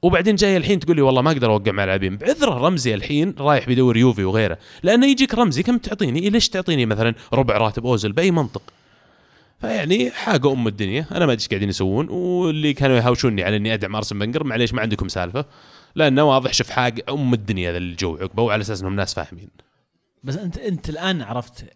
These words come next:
Speaker 2: الحواق اللي قاعد يصير، يعني في وقت أرسن فينجر، أم، هذا الشيء كان مخفي، لأن أرسن فينجر يجيد هذا الشيء، وكان الدور اللي يقوم فيه أرسن فينجر أكثر من كونه مدرب.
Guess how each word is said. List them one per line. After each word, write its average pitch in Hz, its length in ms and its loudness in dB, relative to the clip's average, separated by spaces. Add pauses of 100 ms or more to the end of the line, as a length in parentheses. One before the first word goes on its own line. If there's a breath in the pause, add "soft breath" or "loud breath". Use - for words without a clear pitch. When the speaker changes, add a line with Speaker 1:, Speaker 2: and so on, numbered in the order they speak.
Speaker 2:
الحواق 98 360 -10
اللي 87 100 -12
قاعد 87 120 -14
يصير، 82 320 -16
يعني 101 220 -12
في 123 100 -8
وقت 147 240 -4
أرسن 107 240 -8
فينجر، 131 320 -8 (540 soft breath)
أم، 76 540 -18 (500)
هذا 131 180 -8
الشيء 127 240 -4
كان 127 220 -8
مخفي، 127 320 -8
لأن 113 200 -8
أرسن 117 240 -6
فينجر 110 260 -6
يجيد 104 380 -8
هذا 90 120 -12
الشيء، 92 280 -12 (260 soft breath)
وكان 117 300 -6
الدور 123 220 -2
اللي 110 140 -4
يقوم 113 180 -8
فيه 107 160 -6
أرسن 104 180 -8
فينجر 113 280 -4 (180)
أكثر 135 240 -10
من 104 100 -12
كونه 98 240 -8
مدرب. 95 360 -10